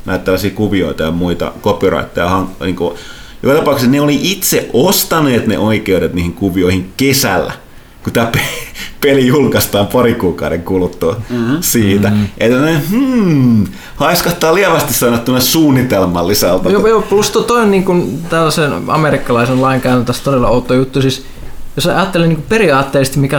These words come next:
Speaker 4: on ihan perveessä, siis tää, tää käytännössä tarkoittaisi, jos tommonen menee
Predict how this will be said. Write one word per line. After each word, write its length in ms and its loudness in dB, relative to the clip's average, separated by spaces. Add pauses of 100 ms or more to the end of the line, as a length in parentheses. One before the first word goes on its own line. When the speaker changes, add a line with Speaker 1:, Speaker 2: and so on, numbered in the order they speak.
Speaker 4:
on 80 0
ihan 180 2
perveessä, 440 2
siis 100 -8
tää, 120 0
tää 320 2
käytännössä 460 0
tarkoittaisi, 540 0
jos 80 -6
tommonen 340 2
menee 380 2